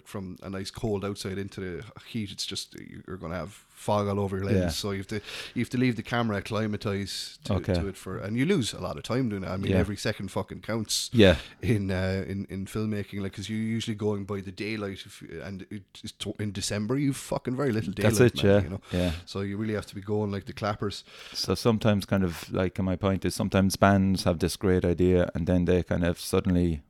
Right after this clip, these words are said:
Speaker 2: realize, "Shit, it's actually the wrong month even."
Speaker 1: Yeah,
Speaker 2: You know?
Speaker 1: absolutely, man.
Speaker 2: You know,
Speaker 1: Yeah,
Speaker 2: so
Speaker 1: absolutely.
Speaker 2: kind of it
Speaker 1: And I don't think they realize as well what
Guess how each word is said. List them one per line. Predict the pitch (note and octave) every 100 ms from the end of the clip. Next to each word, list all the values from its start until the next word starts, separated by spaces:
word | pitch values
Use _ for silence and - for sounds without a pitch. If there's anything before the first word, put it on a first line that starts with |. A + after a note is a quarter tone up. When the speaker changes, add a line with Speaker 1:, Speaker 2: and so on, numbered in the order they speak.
| _
Speaker 2:
realize, | - F2 F2 E2+ E2
"Shit, | - F#2 E2+ - _ -
it's | -
actually | D2 - E2
the | D2
wrong | D#2 D2+
month | D2+ E2+ E2
even." | E2 E2 - _
Speaker 1:
Yeah, | C3 C3
Speaker 2:
You | F#2+
know? | F#2
Speaker 1:
absolutely, | C#3+ - F#2+ C3 -
man. | - -
Speaker 2:
You | F2+
know, | F2
Speaker 1:
Yeah, |
Speaker 2:
so | D#2+ - F#2+
Speaker 1:
absolutely. | -
Speaker 2:
kind | F2+
of | E2+
it | F2 - - -
Speaker 1:
And | C#3+ D3+
I | D3+
don't | C#3+ E3+ E3
think | F3+ F3 -
they | D#3 C#3
realize | C3+ C#3+ C3 B2 A#2+
as | G#2+
well | A#2+ B2+ A2+
what | F#2 A2 A2 G#2+